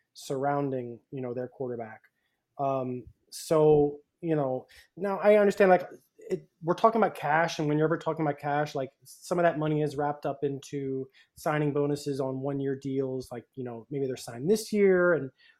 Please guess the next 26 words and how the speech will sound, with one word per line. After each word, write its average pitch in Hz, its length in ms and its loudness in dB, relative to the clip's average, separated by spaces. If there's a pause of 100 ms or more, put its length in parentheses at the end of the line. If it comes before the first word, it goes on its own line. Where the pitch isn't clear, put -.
(160)
and, 131 180 -10
and, 135 200 -10
and 131 160 -8
there's, 131 220 -6
like, 120 160 -12 (560)
you 143 100 -10
know, 117 240 -12 (360)
that 139 240 -4
could 147 120 -4
have, 127 140 -6 (300)
there, 135 300 -4
there 143 100 -2
are 135 80 0
deals 151 260 4
like 139 120 0
that 127 120 -4
in 127 60 -10
the 127 60 -10
past, 127 500 -4
right? 131 240 -6
So 147 160 -4
it's 147 120 -4
always 175 180 4
kind 160 160 0
of 123 140 -4
tricky, 165 540 -2